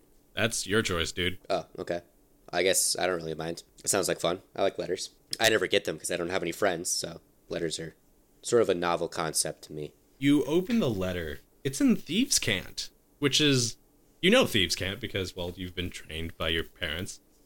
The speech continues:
Speaker 1: We're very strict on teaching you Thieves' Cant and all other assassin tricks and traits.
Speaker 2: Of course, they were pieces of shit.
Speaker 1: But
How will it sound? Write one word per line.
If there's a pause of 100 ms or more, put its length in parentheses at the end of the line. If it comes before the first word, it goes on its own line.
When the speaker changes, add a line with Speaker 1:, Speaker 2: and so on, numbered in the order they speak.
(140)
Speaker 1:
We're
very
strict
on
teaching
you
Thieves'
Cant
and
all
other (240)
assassin
tricks
and
traits. (220)
Speaker 2:
Of
course,
they
were
pieces
of
shit.
Speaker 1:
But